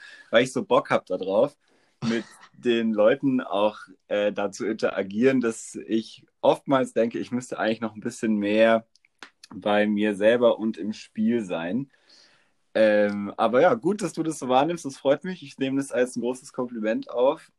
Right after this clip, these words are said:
Und ja, ganz spannend, weißt du, was ich gerade denke? Wir haben ganz was anderes uns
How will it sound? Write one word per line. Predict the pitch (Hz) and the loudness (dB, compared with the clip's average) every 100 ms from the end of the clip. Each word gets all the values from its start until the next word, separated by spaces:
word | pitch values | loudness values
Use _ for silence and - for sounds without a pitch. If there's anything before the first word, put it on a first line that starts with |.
| _ | _
Und | 107 120 120 117 117 - - _ _ _ _ _ _ _ _ _ _ _ _ _ - | -2 0 2 2 0 -4 -18 _ _ _ _ _ _ _ _ _ _ _ _ _ 0
ja, | 110 135 | 2 4
ganz | 139 151 - | 4 0 -2
spannend, | - 123 147 156 135 | -4 0 4 4 6
weißt | 139 - | 4 2
du, | 156 | 0
was | 151 | -2
ich | 143 | -4
gerade | 139 139 123 | -4 -4 0
denke? | 123 143 156 127 127 - _ - | 0 0 0 -2 -2 -6 _ -14
Wir | 110 127 123 | -4 -2 0
haben | 139 | 0
ganz | 135 139 180 | 4 2 2
was | 147 139 | -4 -2
anderes | 127 139 131 127 120 | 2 4 2 0 -4
uns | 113 | -10